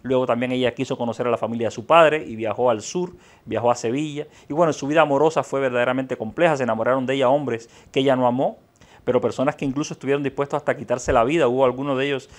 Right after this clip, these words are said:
que se enamoró tan desesperadamente que estuvo casi a punto de, de decirle que si en tres meses no le daba el sí, pues ella se iba, él se iba a suicidar, se iba a pegar un tiro. O sea, realmente pasó por momentos muy difíciles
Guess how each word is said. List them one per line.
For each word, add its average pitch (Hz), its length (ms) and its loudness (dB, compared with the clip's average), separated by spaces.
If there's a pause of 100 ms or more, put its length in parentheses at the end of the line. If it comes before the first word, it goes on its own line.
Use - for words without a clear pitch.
(120)
que - 80 -6
se - 100 -6
enamoró 113 320 -2
tan 143 320 -4
desesperadamente 131 920 -2 (260)
que 120 80 -4
estuvo 135 320 0
casi 135 220 -2
a 127 100 -2
punto 143 300 -6
de, 110 200 -2 (220)
de 117 160 -4
decirle 139 320 -4
que 143 80 -2
si 131 120 -6
en 120 60 -4
tres 127 180 -4
meses 143 300 -4
no 135 120 -4
le 131 80 0
daba 135 180 4
el 131 80 -4
sí, 156 160 -10
pues 135 180 -6
ella 123 140 0
se 131 120 -6
iba, 120 200 0 (220)
él 127 120 -2
se 135 140 -2
iba 135 140 4
a - 20 -2
suicidar, 123 400 -2
se 139 100 -4
iba 127 60 4
a 120 60 0
pegar 117 200 -2
un 104 140 -12
tiro. 147 240 -10
O 98 100 -16 (220)
sea, 123 160 0
realmente 143 380 -4
pasó 127 240 -2
por 135 100 -8
momentos 147 320 -8
muy 156 120 -10
difíciles 170 520 -12